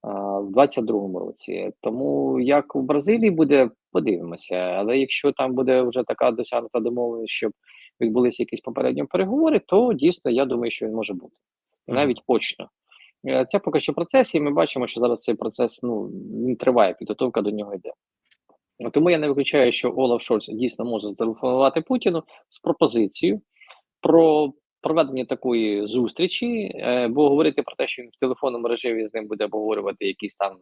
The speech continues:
Speaker 1: домовленості щодо припинення війни, виведення військ, ну, друзі,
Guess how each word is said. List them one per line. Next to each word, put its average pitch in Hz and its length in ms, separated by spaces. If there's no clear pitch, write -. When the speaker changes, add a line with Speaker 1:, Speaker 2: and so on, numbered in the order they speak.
Speaker 1:
домовленості 107 540
щодо 104 360
припинення 120 640
війни, 98 400
виведення 110 400
військ, 160 300
ну, 110 280
друзі, 107 400